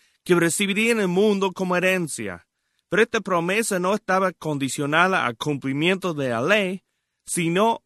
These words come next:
a la justicia que se basa en la fe. Pues si los que han de recibir la herencia son los que se basan en la ley, entonces la fe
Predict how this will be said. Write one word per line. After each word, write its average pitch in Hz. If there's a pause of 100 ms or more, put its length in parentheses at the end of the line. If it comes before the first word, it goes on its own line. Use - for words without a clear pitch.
(120)
a 143
la 139
justicia 151
que 143
se 143
basa 156
en 113
la 117
fe. 135 (760)
Pues 180
si 214
los 214
que 180
han 208
de 190
recibir 165
la 165
herencia 131 (280)
son 185
los 214
que 208
se 165
basan 180
en 151
la 139
ley, 180 (300)
entonces 180
la 160
fe 220